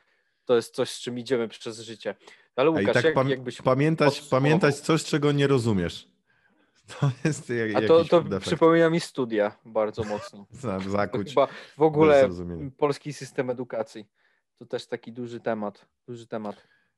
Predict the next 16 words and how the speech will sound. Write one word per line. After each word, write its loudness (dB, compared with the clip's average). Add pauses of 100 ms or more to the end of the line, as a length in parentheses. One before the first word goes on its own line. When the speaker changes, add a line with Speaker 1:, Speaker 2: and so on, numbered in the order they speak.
Speaker 2:
Zaraz -2
go -4
weźmiemy -2
na -4
tapetę. -6
Czy -10
słychać, -6
jak -12
ja 0
się -10
na -6
krześle -12
bujam? -8 (1120)
Speaker 1:
Ja 2
nie -2
słyszę. -10